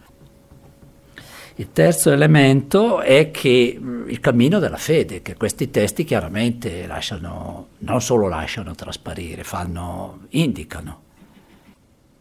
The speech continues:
la nascita della fede. Cioè, la lettura di questi testi mostra una progressione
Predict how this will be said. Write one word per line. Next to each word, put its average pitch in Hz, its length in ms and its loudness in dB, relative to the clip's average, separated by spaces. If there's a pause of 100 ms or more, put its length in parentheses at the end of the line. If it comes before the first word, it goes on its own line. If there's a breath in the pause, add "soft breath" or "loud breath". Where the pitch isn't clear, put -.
(340)
la 90 80 -4
nascita 131 480 2
della 73 200 -6
fede. - 520 -4 (1040 loud breath)
Cioè, 127 160 2
la 127 100 8
lettura 180 400 4
di 151 120 4
questi 160 400 2
testi 127 500 2
mostra 175 580 4
una 143 240 4
progressione 135 1400 2